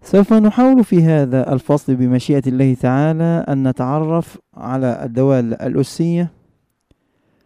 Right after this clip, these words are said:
والدوال اللوغاريتمية، ثم نحاول أن نمثل هذه الدوال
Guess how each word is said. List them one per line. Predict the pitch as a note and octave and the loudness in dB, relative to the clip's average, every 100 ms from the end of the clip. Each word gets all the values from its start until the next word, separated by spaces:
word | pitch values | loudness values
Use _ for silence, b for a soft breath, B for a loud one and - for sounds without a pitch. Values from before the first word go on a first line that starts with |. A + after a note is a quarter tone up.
| _ _ | _ _
والدوال | C#3+ C#3+ D#3+ F3+ G3 F3+ - | -2 2 4 4 4 0 -4
اللوغاريتمية، | D#3 D#3 D3 C#3+ - B2+ A2 E2 - _ _ _ _ _ _ _ _ - | -2 2 2 0 -2 -2 -2 -4 -10 _ _ _ _ _ _ _ _ -4
ثم | F#3+ G3+ | 0 2
نحاول | G#3 A3 C4 B3+ | 2 4 4 4
أن | G#3+ | 4
نمثل | F#3+ F#3+ G3+ - F3+ | 2 2 0 -2 -2
هذه | D#3+ D3 D#3+ | 0 0 -2
الدوال | E3+ D3 D#3 C3+ A2+ | -2 2 2 2 0